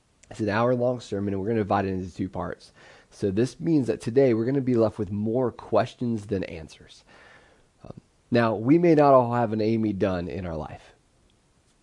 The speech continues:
We may not all have a Warden Samuel Norton in our life. But I do believe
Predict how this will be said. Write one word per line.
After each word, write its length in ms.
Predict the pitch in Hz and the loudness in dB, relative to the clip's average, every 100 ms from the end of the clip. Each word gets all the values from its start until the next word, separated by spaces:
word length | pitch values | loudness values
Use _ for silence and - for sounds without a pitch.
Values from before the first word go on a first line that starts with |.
| _ 143 _ 110 | _ -20 _ -8
We 160 | 107 | 0
may 160 | 131 135 | 4 4
not 200 | 131 127 | 4 4
all 100 | 123 | 4
have 160 | 127 117 | 2 2
a 60 | |
Warden 440 | 110 107 120 117 113 | -2 0 0 0 -2
Samuel 440 | - 120 113 101 | -2 0 0 0
Norton 340 | 107 107 85 | 0 0 -2
in 140 | 90 87 | -8 -10
our 100 | 82 | -10
life. 380 | 65 - - _ _ _ - _ _ | -12 -16 -20 _ _ _ -20 _ _
But 80 | 107 | 0
I 220 | 107 131 | 4 4
do 280 | 143 143 151 | 4 6 6
believe 480 | 131 120 107 92 | 4 0 0 -2